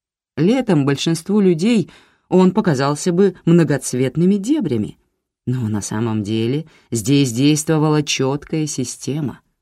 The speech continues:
и некоторые растения были продуманно размещены на определённых участках,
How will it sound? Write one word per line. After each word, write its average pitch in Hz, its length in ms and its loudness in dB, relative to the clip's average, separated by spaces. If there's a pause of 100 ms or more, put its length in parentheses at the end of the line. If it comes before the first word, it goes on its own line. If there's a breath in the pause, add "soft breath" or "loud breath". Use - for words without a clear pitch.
(280)
и 135 140 2
некоторые 113 540 -2
растения 113 720 -4
были 120 280 0
продуманно 120 720 -2
размещены 123 720 -2 (140 loud breath)
на 156 180 4
определённых 127 720 -2
участках, - 760 -12